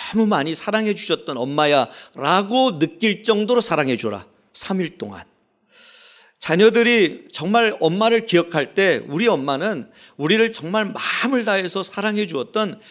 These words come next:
정말 사랑해 주셨던 어머니야"라고 생각할 정도로, 그렇게 느낄 정도로 사랑을 해 주라는 거였어요.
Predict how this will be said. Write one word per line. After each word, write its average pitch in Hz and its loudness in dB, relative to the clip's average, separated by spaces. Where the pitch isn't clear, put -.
정말 233 -2
사랑해 233 -2
주셨던 180 -6
어머니야"라고 147 0
생각할 214 -2
정도로, 143 -2
그렇게 160 -2
느낄 135 -6
정도로 135 -2
사랑을 135 -6
해 127 -4
주라는 110 -12
거였어요. 113 -14